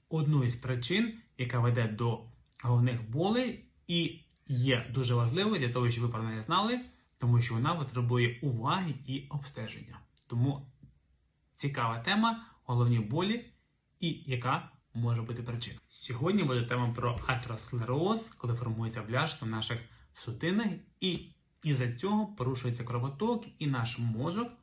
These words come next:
отримує менше крові, чим потрібно. Із-за цього виникають болі. Ви побачите, як виглядають бляшки в судинах на шиї, наскільки це важливо, і якщо у вас є головна біль,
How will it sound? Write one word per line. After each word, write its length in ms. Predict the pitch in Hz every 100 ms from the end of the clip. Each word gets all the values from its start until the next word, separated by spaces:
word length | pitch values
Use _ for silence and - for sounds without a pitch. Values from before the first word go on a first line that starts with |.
| - - - _ _ _
отримує 380 | - 120 135 139
менше 260 | 117 117 117
крові, 260 | - 131
чим 180 | 120 127
потрібно. 440 | 120 117 113 107 104 -
Із-за 260 | 202 156 143
цього 300 | - 170 156
виникають 640 | 110 104 107 117 117 104
болі. 280 | 107 113 - - - - - _ _
Ви 300 | - 117 135
побачите, 840 | 175 233 165 151 147 156 147 143 - -
як 200 | 139 127
виглядають 600 | 123 120 120 113 113 107
бляшки 540 | 120 123 - 110 - 113
в 260 | 110 127 120 -
судинах 500 | - - 123 120 120
на 60 | 113
шиї, 580 | - 160 196 233 233 - _ _
наскільки 360 | 120 - 143 113
це 180 | -
важливо, 560 | 101 104 101 147 202 202 - - _ _
і 320 | - 151 139 -
якщо 380 | 120 - - 135
у 180 | 123 131
вас 400 | 123 110 - - - _ _
є 500 | 117 123 117 117 - _
головна 400 | - 120 120 120
біль, 380 | 120 123 196 214